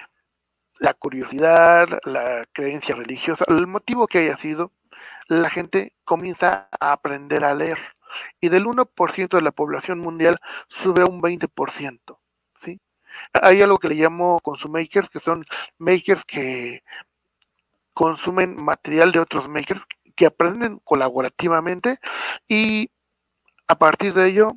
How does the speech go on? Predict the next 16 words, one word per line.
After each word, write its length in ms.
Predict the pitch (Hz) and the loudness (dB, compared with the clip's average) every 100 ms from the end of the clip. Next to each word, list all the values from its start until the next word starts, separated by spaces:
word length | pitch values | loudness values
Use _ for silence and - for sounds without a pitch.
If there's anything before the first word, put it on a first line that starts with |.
| - | -6
pues, 160 | - - - - _ _ _ _ _ _ 160 | -6 -6 -16 -20 _ _ _ _ _ _ -2
van 360 | 151 165 170 | 2 2 0
teniendo, 420 | 160 147 165 175 | -6 -4 0 2
eh, 280 | 147 127 120 _ | 0 -4 -10 _
pues, 140 | - | -8
obviamente 340 | 143 143 151 135 | -4 -2 -2 -4
que 120 | 127 | -6
comer, 320 | 143 180 - | -2 -2 2
todos 200 | 143 147 | 0 0
tenemos 360 | 147 156 151 - | -4 -8 -12 -12
que 100 | - | -8
comer. 320 | 143 151 - - - - | -6 -6 -6 -12 -14 -6
Un 160 | 170 | -2
caso 260 | 160 165 175 | 0 0 0
claro 340 | - 165 175 | 6 8 8
de, 200 | 165 160 | 6 0